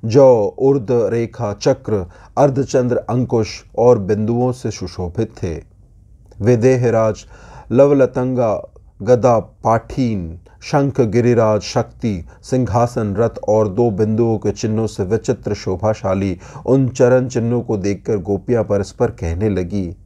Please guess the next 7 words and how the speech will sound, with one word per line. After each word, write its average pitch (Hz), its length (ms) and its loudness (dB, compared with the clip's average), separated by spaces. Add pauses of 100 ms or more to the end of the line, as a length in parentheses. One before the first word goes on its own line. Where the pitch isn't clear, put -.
(880)
"निश्चय 135 460 2
ही 151 160 2
नंदनंदन 117 680 0
श्री 110 240 -4
राधिका 98 520 -2
को 107 160 -6
साथ 95 260 -4